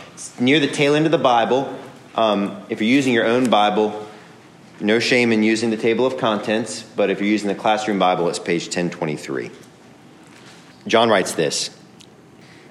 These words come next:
"If we receive the testimony of men, the testimony of God is greater. For this is the testimony of God that he has borne concerning his Son.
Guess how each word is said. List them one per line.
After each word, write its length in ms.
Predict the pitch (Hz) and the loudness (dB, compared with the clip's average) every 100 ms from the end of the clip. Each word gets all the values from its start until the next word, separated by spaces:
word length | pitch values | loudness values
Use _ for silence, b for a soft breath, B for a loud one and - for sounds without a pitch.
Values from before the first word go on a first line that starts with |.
| - | 0
"If 160 | 202 240 | 2 4
we 100 | 262 | 2
receive 320 | 220 - 156 | 2 2 2
the 80 | - | 2
testimony 540 | 147 139 110 107 101 | 0 0 0 2 2
of 80 | 82 | 2
men, 560 | 117 104 90 101 - - | 2 4 2 0 -4 -4
the 100 | 110 | -2
testimony 540 | - 185 190 123 113 107 | 2 0 2 2 4 2
of 100 | 80 | 4
God 260 | 151 175 | 4 4
is 140 | 98 - | 0 0
greater. 500 | 131 190 139 78 - - - - - - - - | 2 2 2 -4 -8 -16 -20 -20 -20 -20 -20 -2
For 100 | 110 | 2
this 220 | 156 247 | 2 2
is 100 | 226 | 2
the 120 | 247 | 0
testimony 560 | - 151 - 120 113 110 | 2 0 2 2 4 2
of 120 | 90 | 2
God 360 | 120 104 98 | 2 4 4
that 80 | 110 | 2
he 180 | 104 110 | 0 0
has 160 | 104 85 | 0 0
borne 300 | 104 110 117 | 2 2 2
concerning 580 | 127 113 - 92 90 | 0 0 0 0 0
his 180 | 90 92 | -2 -2
Son. 460 | - - 95 69 | 0 0 0 -2